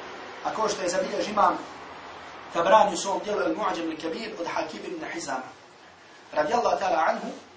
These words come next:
a Hakim ibn Hizam je tada bio šta? Bio je mušrik. I sjećate se, pogledajte, subhanallah, ovdje,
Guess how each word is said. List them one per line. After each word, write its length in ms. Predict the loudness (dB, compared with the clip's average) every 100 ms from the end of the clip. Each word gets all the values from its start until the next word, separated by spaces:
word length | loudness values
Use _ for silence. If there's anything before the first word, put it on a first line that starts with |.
| -20 -20 -20 -20 -20 -20 -8 -4
a 60 |
Hakim 360 | -2 -2 -4 -10
ibn 120 | -8 -6
Hizam 280 | -4 -2 -2
je 80 | -4
tada 260 | 2 2 0
bio 120 | -2
šta? 320 | 4 6 4 -6 -20 -20 -20 -10
Bio 120 | -6
je 100 | -4
mušrik. 360 | -4 -6 -8 -14 -18 -20 -20 -20 -20 -20 -12
I 40 | -6 -2
sjećate 380 | 2 2 2 -2
se, 140 | -4
pogledajte, 340 | -2 0 0
subhanallah, 360 | 0 -2 0 2
ovdje, 280 | 0 -2